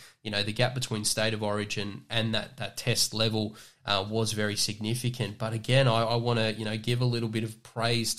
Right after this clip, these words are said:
to the likes of Jonathan Thurston because he spoke about putting on that jersey with so much passion. Um, his performances were incredible.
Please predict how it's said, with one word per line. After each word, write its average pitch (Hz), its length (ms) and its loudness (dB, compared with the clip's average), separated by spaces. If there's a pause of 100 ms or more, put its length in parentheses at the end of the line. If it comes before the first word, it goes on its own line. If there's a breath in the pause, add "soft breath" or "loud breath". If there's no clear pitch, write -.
to 131 320 4 (220 loud breath)
the 110 100 -2
likes 110 320 0
of 120 140 0
Jonathan 117 400 0
Thurston 120 480 -2
because - 320 -4
he 123 80 -2
spoke 123 400 4
about 107 400 4 (320 loud breath)
putting 135 320 6
on 113 160 4
that 101 180 0
jersey 104 420 -2
with 101 160 -4
so 117 300 4
much 104 300 -2
passion. 98 640 -4
Um, 101 480 0
his 113 200 -4
performances 123 800 2
were 101 140 -4
incredible. 113 760 -2